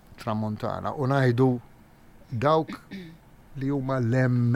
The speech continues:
mill-muntanji, tramuntana, li tinkorpora dak l-isem, noqdu attenti, dan ma jfissirx l-idjoma Maltija ta' wara l-muntanji, all right? Eh, fl-idjoma Maltija,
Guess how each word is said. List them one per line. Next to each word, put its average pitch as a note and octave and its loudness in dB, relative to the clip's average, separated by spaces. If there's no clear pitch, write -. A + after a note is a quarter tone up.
mill-muntanji, A2+ 0
tramuntana, G2+ -4
li A2+ -12
tinkorpora G#2 -8
dak G#2+ -8
l-isem, G#2 -10
noqdu D3 2
attenti, D3 2
dan D3+ 2
ma C#3+ 2
jfissirx B2+ 2
l-idjoma A#2+ 2
Maltija A#2 0
ta' C3 6
wara A2 10
l-muntanji, F#2+ 2
all A2 -8
right? D3+ 6
Eh, B2+ -6
fl-idjoma B2+ 0
Maltija, A#2+ 2